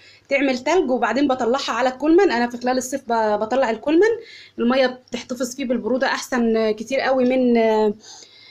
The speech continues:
يعني من الازايز وكده. فكده تمام،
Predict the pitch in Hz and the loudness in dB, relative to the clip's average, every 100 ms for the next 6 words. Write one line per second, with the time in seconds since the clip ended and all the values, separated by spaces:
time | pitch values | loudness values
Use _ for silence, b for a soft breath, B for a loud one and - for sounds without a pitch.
0 | B - 302 285 277 294 233 220 269 311 | B -2 0 2 2 2 2 2 2 2
1 | 240 233 311 480 381 - _ _ 247 269 | -2 -2 0 0 0 -10 _ _ -6 0
2 | 302 302 247 339 | 0 2 2 4